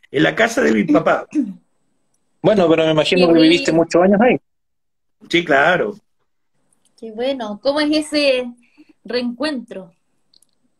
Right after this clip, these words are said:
Speaker 1: Oye, pero mira, pero mira cómo es la, la vida. Yo er-, era dentro de los Paneo Army que estaba al más norte. Ahora soy el que estoy más al sur.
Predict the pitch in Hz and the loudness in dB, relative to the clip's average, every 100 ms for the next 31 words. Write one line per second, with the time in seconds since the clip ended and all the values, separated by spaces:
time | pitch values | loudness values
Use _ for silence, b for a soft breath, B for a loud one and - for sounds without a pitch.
0 | _ 175 202 156 160 175 240 262 - 190 | _ 0 2 2 0 2 2 2 0 -2
1 | 175 208 285 285 262 262 262 254 269 196 | 0 0 -2 -2 2 2 4 0 -2 -2
2 | 214 233 151 139 185 220 226 - 190 214 | 0 2 2 2 4 2 2 0 0 2
3 | 240 - 143 160 160 170 165 156 156 165 | 0 -2 -4 -4 -2 0 2 2 0 -2
4 | 165 208 220 226 233 - 160 175 175 170 | 0 2 2 0 -4 -4 -4 0 2 2
5 | 190 208 214 175 139 113 - - 147 170 | 2 4 4 2 -2 -10 -8 -2 0 0
6 | 175 160 156 - 170 165 180 170 175 135 | -2 -4 -6 -4 -2 0 0 0 -2 -4